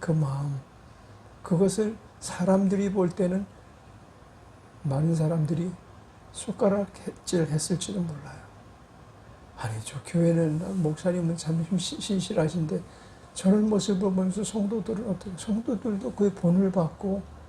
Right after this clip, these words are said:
신앙생활 잘하고 있잖아요. 어떤, 어, 다른 사람 앞에 위력을 나타내기 위해서 신앙생활하는 게 아니고 참된 섬김이 무엇인가라는 것을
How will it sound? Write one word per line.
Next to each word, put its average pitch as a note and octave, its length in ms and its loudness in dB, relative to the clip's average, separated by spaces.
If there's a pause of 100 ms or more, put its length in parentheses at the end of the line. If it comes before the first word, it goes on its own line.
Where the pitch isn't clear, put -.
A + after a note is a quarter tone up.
(240)
신앙생활 E3 720 0
잘하고 - 600 -8
있잖아요. F3+ 520 -10 (1900)
어떤, E3 760 2 (180)
어, D3+ 520 -6 (1300)
다른 E3 240 4
사람 D#3 320 2
앞에 D#3+ 360 -2
위력을 D#3 420 4
나타내기 D3 540 0
위해서 C3+ 180 -2
신앙생활하는 D3+ 920 -2
게 D#3+ 80 -2
아니고 D#3+ 520 -6 (760)
참된 G#3+ 600 2
섬김이 F#3+ 720 4
무엇인가라는 C#3+ 1300 -2
것을 G3 400 0